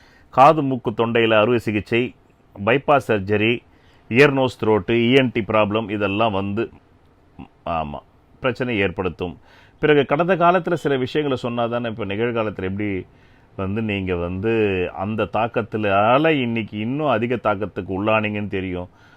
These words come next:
அப்படிப்பட்ட ஒரு தாக்கம் ஏழு மார்ச் இருபத்தி நாலு முதல் முப்பது மார்ச் இருபத்தி நாலு ஏற்பட்டது. எதனால? கடனால. குடும்ப சுமையை தாங்க முடியாத கடனால.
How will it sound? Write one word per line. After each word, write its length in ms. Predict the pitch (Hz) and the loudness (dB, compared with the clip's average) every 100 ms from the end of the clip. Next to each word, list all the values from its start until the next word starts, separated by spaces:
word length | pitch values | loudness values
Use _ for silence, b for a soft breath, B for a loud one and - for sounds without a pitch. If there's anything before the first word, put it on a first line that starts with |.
| b | b
அப்படிப்பட்ட 420 | 127 165 151 147 143 | -4 -2 -2 -2 -2
ஒரு 140 | 131 | -2
தாக்கம் 420 | 113 135 156 165 131 | 2 2 2 0 4
ஏழு 280 | 143 180 170 | 4 4 2
மார்ச் 300 | 135 135 123 | 2 2 2
இருபத்தி 400 | 131 139 135 135 | 0 0 -2 -2
நாலு 280 | 117 127 151 131 | 0 2 2 2
முதல் 280 | 131 143 | 0 -2
முப்பது 340 | 131 127 165 143 | -2 -4 -2 0
மார்ச் 260 | 127 120 120 | 0 0 0
இருபத்தி 300 | 127 120 117 | -2 -2 -2
நாலு 220 | 117 127 | -2 0
ஏற்பட்டது. 540 | 113 127 123 107 107 107 - _ _ _ _ | 0 0 -2 -2 -2 -4 -8 _ _ _ _
எதனால? 460 | 107 113 127 120 117 117 107 | -6 -2 0 0 2 -2 -4
கடனால. 580 | - 107 117 107 101 98 - _ _ _ b b b b b - | -4 -4 0 0 0 -2 -8 _ _ _ b b b b b -4
குடும்ப 300 | 143 160 143 | -2 2 0
சுமையை 380 | - 127 127 110 | -2 -2 0 0
தாங்க 280 | 113 131 127 | 0 0 -2
முடியாத 320 | 117 113 120 | 0 2 0
கடனால. 540 | 110 107 104 95 92 | 0 -2 0 0 -2